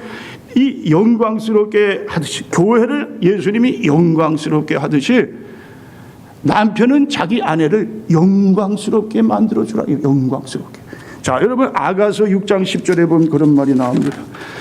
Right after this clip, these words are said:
"아침 빛같이 뚜렷하고 달같이 아름답고 해같이 맑고 기치를 버린 군대같이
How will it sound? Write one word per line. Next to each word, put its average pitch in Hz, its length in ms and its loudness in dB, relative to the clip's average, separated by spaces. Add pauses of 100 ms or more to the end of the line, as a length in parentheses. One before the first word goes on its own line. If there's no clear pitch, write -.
(180)
"아침 165 460 0
빛같이 170 580 -2
뚜렷하고 180 800 0 (280)
달같이 175 640 0
아름답고 180 960 0
해같이 175 680 0
맑고 175 560 0
기치를 175 580 0
버린 175 520 -2
군대같이 175 880 2